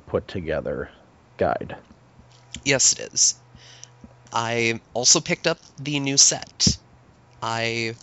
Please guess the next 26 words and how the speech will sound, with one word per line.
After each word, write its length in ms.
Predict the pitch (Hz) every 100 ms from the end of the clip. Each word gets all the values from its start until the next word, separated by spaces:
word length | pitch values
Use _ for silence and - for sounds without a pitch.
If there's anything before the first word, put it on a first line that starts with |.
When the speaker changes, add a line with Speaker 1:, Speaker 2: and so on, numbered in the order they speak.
| - - -
Speaker 2:
had 200 | 127 110
pre-ordered 600 | - 147 135 131 131 131 110
a 160 | 113
box 760 | 104 107 110 - - - - -
of 520 | 120 113 113 107 104 110 -
the 440 | 110 113 107 107 -
X 260 | 117 -
and 100 | 123
Y 180 | 110 110
set 460 | - 117 113 - -
at 600 | 104 104 101 - - - - - - - - - - - -
Paradox, 880 | 131 117 104 104 165 - - - - - -
and 180 | 120 113
I 120 | 113
also 300 | 107 120 -
picked 300 | 135 131 -
up 180 | 120 113 - - - - _ _
a, 600 | 117 110 107 104 107 104 107 - _ _ -
one 200 | 127 131
of 100 | 117
each 300 | 127 120 -
of 240 | 117 107
the 400 | 113 107 107 107 -
Elite 280 | 113 113
Trainer 280 | - 113 95
boxes. 760 | 92 - - - - - - -